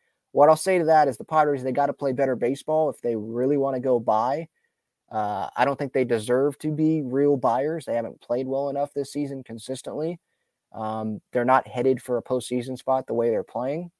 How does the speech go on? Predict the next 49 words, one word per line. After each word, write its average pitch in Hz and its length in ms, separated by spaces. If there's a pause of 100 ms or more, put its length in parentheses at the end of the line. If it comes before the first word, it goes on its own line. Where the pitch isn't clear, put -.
(460)
And 123 100
I 135 80
think 165 220
it's - 140 (100)
the - 80
smartest 147 440
thing 170 220
to 185 80
do 208 60
right 165 260
now 135 260
is 123 100
to 135 160
trade 143 260
Blake 131 240
Snell, 123 280
to - 120
trade 131 300
Josh 120 320
Hader. 110 300 (580)
They'll 120 100
st-, - 240 (300)
there's 123 160
still 170 200
gonna 165 120
be 156 120
talent 143 420
on 127 180
that 120 220
team 131 240
without 110 360
Blake 113 240
Snell, 107 360 (260)
without 117 340
Josh 117 280
Hader 113 320
on 123 200
it, 101 160 (640)
and 120 100
you're 135 80
not 151 220
fully 139 320
rebuilding. 113 540
You're 117 80
just 113 200
gonna 117 140
retool 120 560
and 107 100
get, 104 160